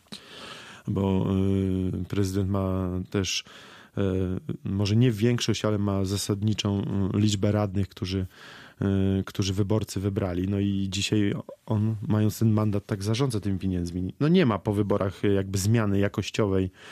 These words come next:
w sensie większej ilości pieniędzy na sport. E, więc jeżeli gorzowianie tak zdecydowali, no to tak, e,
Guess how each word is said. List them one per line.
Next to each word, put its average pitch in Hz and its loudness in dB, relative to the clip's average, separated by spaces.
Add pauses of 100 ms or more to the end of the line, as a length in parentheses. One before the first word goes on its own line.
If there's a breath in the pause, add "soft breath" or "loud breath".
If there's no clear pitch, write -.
(240 loud breath)
w - -12
sensie 101 2
większej 110 2
ilości 104 0
pieniędzy 104 2
na 101 0
sport. - -8 (580 loud breath)
E, 98 2
więc 110 0
jeżeli 110 2
gorzowianie 120 4
tak 113 -2
zdecydowali, 101 -2
no 113 0
to 127 0
tak, - -6 (440 loud breath)
e, 110 0